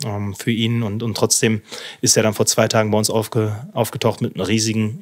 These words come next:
Grinsen und Lächeln und, und hat sich sehr gefreut, dann wieder bei uns zu sein, auf dem Platz zu sein.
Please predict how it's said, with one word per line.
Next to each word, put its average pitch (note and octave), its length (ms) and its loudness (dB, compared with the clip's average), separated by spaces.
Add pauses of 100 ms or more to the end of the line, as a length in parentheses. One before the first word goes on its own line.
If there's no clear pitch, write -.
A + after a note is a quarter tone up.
(100)
Grinsen A#2 520 4
und G#2+ 160 -4
Lächeln A2+ 480 2
und, G#2 200 -2
und G#2 100 -2
hat G#2 120 0
sich A2+ 140 2
sehr A2+ 160 4
gefreut, A2 400 2
dann G#2+ 140 0
wieder A2 260 2 (280)
bei A2+ 160 4
uns A2 160 2
zu A#2 100 2
sein, A2 260 2
auf G2+ 80 -4
dem G#2 80 -8
Platz - 280 2
zu A2 100 2
sein. G#2 340 2